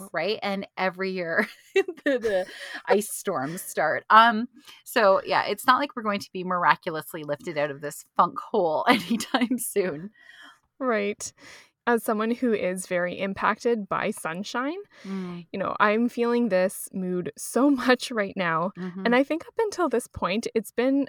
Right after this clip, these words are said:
Speaker 2: a pretty sunny winter, and that has,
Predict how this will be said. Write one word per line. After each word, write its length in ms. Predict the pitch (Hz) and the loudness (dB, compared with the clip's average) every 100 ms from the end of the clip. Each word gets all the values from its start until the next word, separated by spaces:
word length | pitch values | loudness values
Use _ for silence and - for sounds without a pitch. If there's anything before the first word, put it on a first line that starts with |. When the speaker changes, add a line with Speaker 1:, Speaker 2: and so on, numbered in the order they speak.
| _ | _
Speaker 2:
a 60 | 208 | -6
pretty 280 | - 208 208 | -2 -2 -2
sunny 420 | - - 170 180 | -6 -8 -6 -6
winter, 540 | 180 151 - 226 277 - | -6 -8 -6 -2 -2 -2
and 200 | 185 175 _ - | -8 -8 _ -16
that 360 | 185 196 196 | 0 2 2
has, 300 | - 180 175 | 0 -6 -6